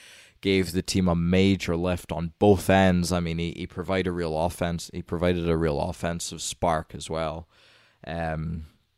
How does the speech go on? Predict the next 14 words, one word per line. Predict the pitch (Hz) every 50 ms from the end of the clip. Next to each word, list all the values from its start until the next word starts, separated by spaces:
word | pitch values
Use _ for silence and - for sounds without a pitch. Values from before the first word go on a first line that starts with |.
| _ _ _ _ - _
so | - - - 101 90
he | 92 95 95 90
definitely | - 92 90 90 87 - 98 82 71 85
shouldn't | 87 - - 101 87 82 67 -
be | 92 87 87 87 85 85 82 - _ - - - - _
forgotten | - - - 107 101 90 104 104 113 120 98 98 104 101
when | 98 95 95
talking | 92 - 104 95 92 - - 95
about | 87 90 90 85 - -
this, | 71 85 85 - - - -
this | - 85 85 82 - -
Raptors | - 82 82 78 - - - 85 82 - -
championship | - - 87 85 85 - - 85 85 82 - - - -
team. | - - 90 85 82 82 80